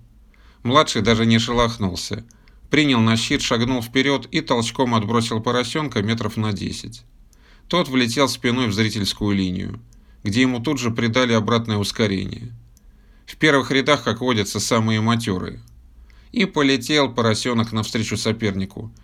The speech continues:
Полетел, однако, правильно, меч выставив и щитом прикрывшись. Ударил Аки копьем. Мимо. Сбил щитом косой сверху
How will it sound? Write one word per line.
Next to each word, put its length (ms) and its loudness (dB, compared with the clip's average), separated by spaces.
Полетел, 400 2
однако, 340 2
правильно, 640 0
меч 300 2
выставив 560 0
и 60 2
щитом 400 0
прикрывшись. 760 -6
Ударил 540 2
Аки 240 2
копьем. 600 0
Мимо. 380 0
Сбил 360 0
щитом 420 0
косой 380 0
сверху 640 -2